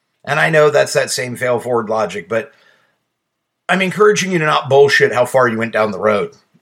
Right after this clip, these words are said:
More than anything, that's the difference between a false start and, and a failure, right?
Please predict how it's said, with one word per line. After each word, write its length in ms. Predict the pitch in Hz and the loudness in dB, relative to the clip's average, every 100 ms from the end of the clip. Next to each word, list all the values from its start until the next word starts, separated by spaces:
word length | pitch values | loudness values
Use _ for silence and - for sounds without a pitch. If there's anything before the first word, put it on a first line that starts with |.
| _ _ _ _ _ _ _ _ _ _ | _ _ _ _ _ _ _ _ _ _
More 240 | 156 233 | 2 4
than 160 | 214 185 | 4 2
anything, 440 | 202 180 156 135 | 0 -2 -2 -2
that's 280 | 123 139 - | 0 -2 -2
the 100 | 139 | 0
difference 340 | 139 139 131 110 | 2 2 -2 -8
between 280 | 107 117 | -8 -6
a 80 | 110 | -6
false 400 | - 120 113 107 | 0 2 4 2
start 480 | - 120 104 98 - - | -2 0 2 0 -6 -8
and, 200 | 101 101 | -8 -6
and 280 | 104 101 | -6 -6
a 60 | 92 | -8
failure, 540 | - 113 101 87 73 | -6 -4 -4 -4 -12
right? 400 | 67 82 95 - | -14 -10 -10 -10